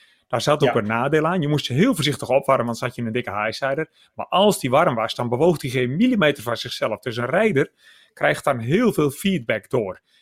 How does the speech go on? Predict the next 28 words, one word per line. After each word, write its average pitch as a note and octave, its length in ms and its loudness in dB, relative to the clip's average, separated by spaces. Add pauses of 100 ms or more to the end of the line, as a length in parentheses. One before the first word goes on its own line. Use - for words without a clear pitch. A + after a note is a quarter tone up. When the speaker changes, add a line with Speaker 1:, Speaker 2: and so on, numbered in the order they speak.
Speaker 1:
En - 80 -14
geen E3 180 -2
foute E3+ 340 0
feedback. G#2 460 -8
Eh, G#2+ 480 -6 (140)
tegenovergestelde C3 920 -2
van A#2+ 160 -4
wat A2 160 -2
we - 80 -8
nu A2+ 160 -4
bij A2 140 -6
Bridgestone A#2+ 360 -4
beschrijven, G#2+ 440 -2
heeft - 400 -4 (300)
Pirelli C3+ 360 4
bijvoorbeeld D#3 320 2
in C#3+ 80 4
de B2+ 60 0
World B2 180 4
Superbikes C#3+ 520 0
en A#2+ 120 -10
heeft B2+ 200 -4
nu C#3 100 -6
ook C3 160 0
Michelin D3+ 440 -2
gedaan. G#2+ 200 -4
Dat A#2+ 100 -4
betekent C3 420 -2